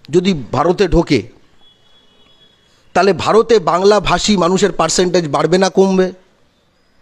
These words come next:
এটা উত্তর দিক মানুষ, উত্তর হচ্ছে বাড়বে। আমরা জানি প্রতি দশ বছর অন্তর জনগণনা হয়, মাথায় রাখতে হবে জনগণনা কিন্তু নাগরিক গণনা নয়,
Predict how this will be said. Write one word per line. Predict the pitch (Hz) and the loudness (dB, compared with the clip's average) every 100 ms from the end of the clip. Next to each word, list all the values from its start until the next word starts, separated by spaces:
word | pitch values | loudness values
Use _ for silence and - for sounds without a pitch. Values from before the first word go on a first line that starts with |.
| - | -10
এটা | - 170 | -2 0
উত্তর | 170 - 175 | 0 0 0
দিক | 160 170 | 0 0
মানুষ, | 170 165 165 - - - _ _ _ _ _ _ - | 0 0 -4 -10 -20 -20 _ _ _ _ _ _ -20
উত্তর | - 113 | -14 -12
হচ্ছে | 113 - | -10 -4
বাড়বে। | 135 165 151 147 143 _ _ - _ _ - - _ _ _ _ _ _ _ _ _ _ _ _ _ _ - | -2 0 -2 -8 -10 _ _ -20 _ _ -20 -20 _ _ _ _ _ _ _ _ _ _ _ _ _ _ -4
আমরা | 220 247 | -2 0
জানি | 233 247 | 0 -2
প্রতি | 202 220 | -2 -2
দশ | 208 196 | 0 0
বছর | 190 202 196 | 0 0 0
অন্তর | 190 190 | 0 0
জনগণনা | 160 156 165 180 175 165 | 0 2 2 2 2 0
হয়, | 160 156 - - _ _ _ _ _ _ _ _ _ - | -2 -8 -14 -20 _ _ _ _ _ _ _ _ _ -10
মাথায় | 127 175 202 | -4 0 0
রাখতে | 202 - 202 | 0 0 0
হবে | 175 156 | 2 0
জনগণনা | 151 165 160 165 165 | 2 2 2 2 2
কিন্তু | 156 165 247 | 0 -4 -4
নাগরিক | 196 151 156 175 156 | -2 -2 0 -2 0
গণনা | 165 160 156 | 0 0 0
নয়, | 143 127 131 98 | 0 0 0 -2